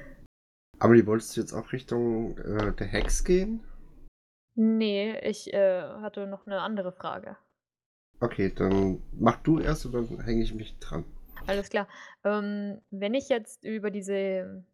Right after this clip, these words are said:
Speaker 2: über diese esi, äh, Schnittstelle, sag ich mal, ja, jemandem Zugriff auf meine Daten gebe, ähm, muss ich dann, damit diese Daten aktuell bleiben, mich jedes Mal wieder neu authentifizieren?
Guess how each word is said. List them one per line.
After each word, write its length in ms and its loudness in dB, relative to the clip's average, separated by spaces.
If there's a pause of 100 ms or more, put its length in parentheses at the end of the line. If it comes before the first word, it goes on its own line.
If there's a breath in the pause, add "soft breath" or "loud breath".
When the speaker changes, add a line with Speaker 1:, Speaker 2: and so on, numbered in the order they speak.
(180)
Speaker 2:
über 220 -10
diese 200 -4
esi, 520 -4
äh, 380 2 (340)
Schnittstelle, 640 -4
sag 180 -6
ich 100 -20
mal, 460 -10 (360)
ja, 100 -2
jemandem 640 -6
Zugriff 260 -4
auf 160 0
meine 220 -4
Daten 360 -2
gebe, 360 -4 (560 soft breath)
ähm, 360 -2 (280)
muss 260 -6
ich 160 -10
dann, 480 -2 (140)
damit 320 -4
diese 180 -6
Daten 320 0
aktuell 420 -2
bleiben, 280 -4
mich 160 -14
jedes 260 -6
Mal 360 -2
wieder 180 -2
neu 280 0
authentifizieren? 1000 -6